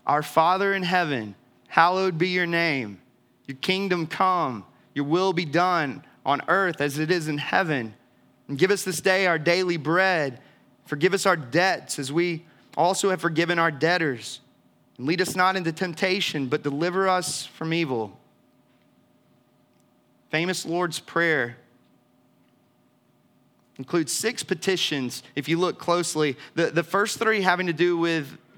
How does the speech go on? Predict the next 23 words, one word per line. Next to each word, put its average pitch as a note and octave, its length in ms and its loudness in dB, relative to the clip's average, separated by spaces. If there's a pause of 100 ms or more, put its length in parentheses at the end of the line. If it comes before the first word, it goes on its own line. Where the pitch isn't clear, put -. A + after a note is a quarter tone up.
God's E3+ 420 2
glory, D3 520 0
his D3 240 -4
name, D#3+ 540 0
his D#3 260 -4
kingdom, D3 640 -4 (200)
his E3 280 -2
will. C#3 640 0 (180)
Look F3+ 120 2
at G3+ 60 2
the F#3 80 0
pronouns. E3+ 640 0
"Hallowed F3+ 380 4
be E3+ 260 0 (160)
your G3+ 480 2
name. C3 460 0 (340)
Your G3+ 480 2
kingdom F#3 420 -2
come. D#3+ 380 0 (140)
Your G3 500 2
will F#3 220 0
be E3+ 140 0
done." D3 460 0